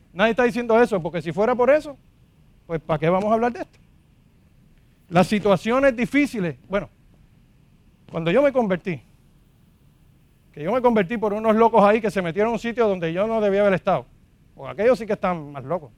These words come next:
¿verdad, Ferdi? ¿Te acuerdas? Y me hablaron del Señor. Y yo en la encerrona, pues dale, pues vamos para encima. Y pasé por una experiencia de conversión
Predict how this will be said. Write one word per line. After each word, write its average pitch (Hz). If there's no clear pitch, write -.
¿verdad, -
Ferdi? 151
¿Te 139
acuerdas? 180
Y 170
me 170
hablaron 240
del 254
Señor. 208
Y 147
yo 262
en 202
la 190
encerrona, 240
pues 151
dale, 294
pues 190
vamos 202
para 269
encima. 285
Y 175
pasé 170
por 254
una 254
experiencia 240
de 226
conversión 226